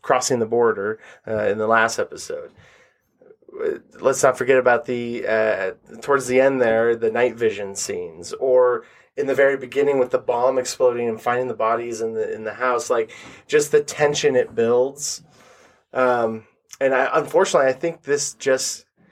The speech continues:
these movies are both great, but I think the modernization of Sicario puts it above The Untouchables. And I'm probably just debating myself right here <laughs> because I think you guys are probably gonna go Sicario as well.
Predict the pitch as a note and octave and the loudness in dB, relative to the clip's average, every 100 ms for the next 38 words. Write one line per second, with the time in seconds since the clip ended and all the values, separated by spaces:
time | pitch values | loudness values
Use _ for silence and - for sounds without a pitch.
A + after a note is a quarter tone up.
0 | _ _ - C#3+ E3+ F3+ D#3+ D3+ D3 D3 | _ _ -14 -2 0 2 0 2 2 4
1 | D3 C#3 B2+ B2 - _ D#3+ D#3 - - | 2 4 2 2 -2 _ 0 0 -6 -20
2 | _ _ _ _ _ B2 A#2+ A#2+ A#2+ B2 | _ _ _ _ _ -10 -8 -8 -8 -2
3 | B2 B2+ C3 C#3+ C3 B2 A2+ A#2+ B2 - | 4 6 6 4 4 2 4 2 2 -2
4 | A#2+ A2 G#2+ - A#2 A#2+ A#2+ C#3+ E3 F3+ | -4 -4 -4 -6 -6 -2 0 2 2 0
5 | - _ _ _ B2+ B2 A2+ A2 A2 A2 | -6 _ _ _ 0 2 0 2 2 2
6 | G#2 - _ - G#2+ G2+ G2+ F#2 - F#2+ | -2 -10 _ -6 -4 -4 -8 -10 -10 -8
7 | F#2 - - - _ _ _ _ - A2+ | -8 -10 -16 -20 _ _ _ _ -6 -4
8 | A#2 C#3 D3 D3 A2+ A2 A2 G#2+ G2+ G2 | -2 2 4 4 2 0 0 0 -2 -6
9 | F2+ - F2 E2+ - - - B2 D3+ - | -8 -6 -8 -8 -8 -10 -4 -4 -4 -8
10 | - E3+ G3 F3+ F3+ D#3 C3+ A#2+ B2+ C3+ | -2 4 4 4 -2 -4 -2 -2 -2 0
11 | C3 B2+ A#2 A2+ - B2 A#2 G#2+ A2+ C#3+ | 0 0 -2 -6 -6 -4 -4 -4 -2 0
12 | C3 | 2